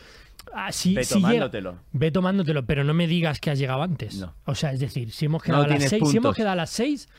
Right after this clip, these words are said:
Speaker 2: No hay puntos por llegar antes.
Speaker 1: que ya he llegado. ¿Y qué? Hemos quedado a las seis.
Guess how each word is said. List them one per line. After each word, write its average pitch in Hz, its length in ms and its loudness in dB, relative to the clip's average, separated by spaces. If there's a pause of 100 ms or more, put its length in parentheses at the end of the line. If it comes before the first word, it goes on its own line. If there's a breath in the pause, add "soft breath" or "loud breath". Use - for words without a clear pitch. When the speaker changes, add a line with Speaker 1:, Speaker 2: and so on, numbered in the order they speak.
Speaker 2:
No 139 120 2
hay 175 80 4
puntos 143 420 0
por 131 120 0
llegar 113 220 2
antes. 85 260 -4
Speaker 1:
que 165 140 0
ya 160 140 0
he 220 80 0
llegado. 151 500 -2 (140)
¿Y 123 160 -4
qué? 127 260 -4 (380)
Hemos 131 220 -2
quedado 190 180 -4
a 101 60 -8
las 95 100 -10
seis. 156 220 -8